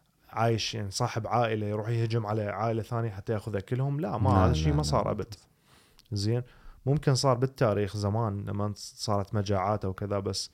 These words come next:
Speaker 1: من، من تصير أزمة بسيطة ما يصير هذا الشيء.
Speaker 2: يعني مثلا أرجع للمرة هذه اللي قالت لي: "عاداتنا وما عاداتنا".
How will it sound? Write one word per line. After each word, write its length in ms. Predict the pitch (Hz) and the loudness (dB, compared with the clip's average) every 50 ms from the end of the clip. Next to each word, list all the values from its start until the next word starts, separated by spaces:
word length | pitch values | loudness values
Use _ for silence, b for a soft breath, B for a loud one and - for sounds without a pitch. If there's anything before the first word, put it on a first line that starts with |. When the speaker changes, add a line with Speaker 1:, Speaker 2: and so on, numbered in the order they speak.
| b b b b b b b b b b b b b _ | b b b b b b b b b b b b b _
Speaker 1:
من، 220 | 113 113 117 113 113 | -2 -2 0 0 0
من 160 | 117 117 113 | 0 0 -2
تصير 320 | - - - 160 143 156 | -2 0 0 2 2 2
أزمة 200 | 170 156 156 151 | 2 4 4 4
بسيطة 420 | 131 127 127 - 160 156 156 - 156 | 4 2 2 2 0 0 0 0 0
ما 100 | 156 160 | 0 0
يصير 320 | 151 - 113 101 98 95 | -2 -2 -4 -2 -2 -4
هذا 60 | 95 | -4
الشيء. 260 | 92 - - - 123 - - _ _ _ _ _ _ _ _ _ _ _ _ _ - | -6 -8 -10 -14 -18 -18 -20 _ _ _ _ _ _ _ _ _ _ _ _ _ 2
Speaker 2:
يعني 320 | 107 110 107 101 92 92 | 4 6 6 6 6 6
مثلا 420 | 95 98 95 98 85 80 80 78 - - - _ _ _ _ _ _ _ _ _ _ _ _ _ _ - 90 | 4 4 4 2 2 2 2 0 -2 -6 -12 _ _ _ _ _ _ _ _ _ _ _ _ _ _ -6 -2
أرجع 320 | 80 101 107 101 95 85 | 0 0 2 2 2 2
للمرة 520 | 85 82 82 82 82 87 92 90 85 87 87 | 4 4 2 2 4 4 4 4 2 2 2
هذه 80 | 87 | 0
اللي 220 | 80 78 80 80 82 | -2 -2 -2 0 0
قالت 220 | 87 87 - - | 0 -2 -2 -4
لي: 120 | 82 78 | -6 -4
"عاداتنا 640 | 76 76 78 85 80 92 90 90 90 - - 80 78 | -4 -4 -4 -2 0 2 2 2 2 2 0 -2 -2
وما 120 | 78 78 80 | 0 0 -2
عاداتنا". 520 | 80 80 80 85 85 - - - 101 | -2 -2 -2 -2 -2 -2 -4 -8 -10